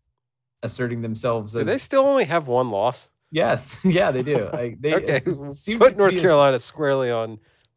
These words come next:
Speaker 2: playoff <laughs> bubble watch then.
Speaker 1: Yeah, asserting themselves as, uh, um, what, the best team in that side of the A C C?
Speaker 2: The best record in the Coastal for sure.
Speaker 1: Right,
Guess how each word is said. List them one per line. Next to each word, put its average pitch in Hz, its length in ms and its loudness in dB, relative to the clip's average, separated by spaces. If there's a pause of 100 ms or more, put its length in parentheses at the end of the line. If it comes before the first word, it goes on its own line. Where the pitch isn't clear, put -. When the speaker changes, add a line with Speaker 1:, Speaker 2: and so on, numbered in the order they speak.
(120)
Speaker 2:
playoff 117 420 -2
<laughs> - 20 -20
bubble 95 280 -6
watch 87 400 -8
then. 85 160 -12
Speaker 1:
Yeah, - 320 -4
asserting 156 500 -2
themselves 123 560 -4
as, 113 420 -6
uh, 104 260 -4 (560)
um, 98 520 -10 (680)
what, 120 200 -2
the 107 100 -10
best 107 220 -6
team 120 140 -6
in 110 60 -8
that 113 160 -8
side 120 160 -4
of 117 80 -6
the 117 320 -6
A 127 80 -6
C 127 200 -8
C? 175 320 -8 (1160)
Speaker 2:
The 117 120 -14
best 117 380 -6
record 117 520 -4 (120)
in 117 120 -12
the 98 60 -14
Coastal 104 440 -12
for - 160 -20
sure. 101 340 -10 (480)
Speaker 1:
Right, - 260 -14